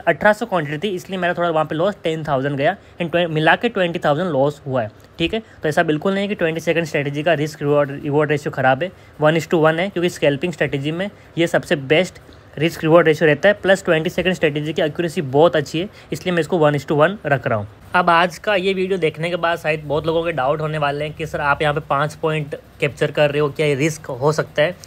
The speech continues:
मैं आपको इतना ही बताना चाहूँगा, and जिन लोगों ने ट्वेंटी सेकंड स्ट्रेटजी बाय भी की है उनको भी पता है ये चीज़ कि ये जो फ़ाइव पॉइंट या फिर सिक्स पॉइंट्स का टारगेट हम लेके निकलते हैं within ट्वेंटी सेकंड या फिर फ़ोर्टी सेकंड, ये ईजी मनी है।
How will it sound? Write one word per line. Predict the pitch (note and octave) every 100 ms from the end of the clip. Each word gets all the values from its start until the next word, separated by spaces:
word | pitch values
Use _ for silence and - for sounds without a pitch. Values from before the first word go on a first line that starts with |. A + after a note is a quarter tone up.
| - -
मैं | E3
आपको | F3 F#3+
इतना | F3+ F#3+
ही |
बताना | E3 D#3 D#3+
चाहूँगा, | D#3+ C#3+ C#3+ F3 - - -
and | C#3+ C#3
जिन | C#3+ F3+
लोगों | E3+ E3+
ने | F3
ट्वेंटी | E3 C#3 D#3+
सेकंड | D#3 D#3+ F3
स्ट्रेटजी | D#3+ - C3+ D3 D#3
बाय | C3 C3+ D3+
भी | D#3+
की | D3+
है | D#3+
उनको | E3+ E3 E3 F#3+
भी | G3+
पता | F#3 - D#3
है | D#3
ये | D3+
चीज़ | D3+ G3 G#3 - - -
कि | F#3+
ये | G3+
जो | A3+
फ़ाइव | - E3 G3+ -
पॉइंट | F#3+ F#3 F#3
या | F#3+
फिर | F#3+
सिक्स | F#3 F3 D#3
पॉइंट्स | F3+ E3+ E3
का | F3+
टारगेट | D3 B2+ C3+ E3
हम | D#3 D#3
लेके | C3+ - D3+
निकलते | C3+ D3 C#3+ D3
हैं | B2+
within | B2+ C#3+ D#3+
ट्वेंटी | D#3 B2+ B2
सेकंड | C#3+ C#3 D3+ D3+
या |
फिर | D#3
फ़ोर्टी | D#3 C3 D3
सेकंड, | D3 C#3 E3 F#3 - - -
ये | C3+ E3+ G3+ -
ईजी | F#3 D#3+ F3+
मनी | F#3 D#3 C3+
है। | A2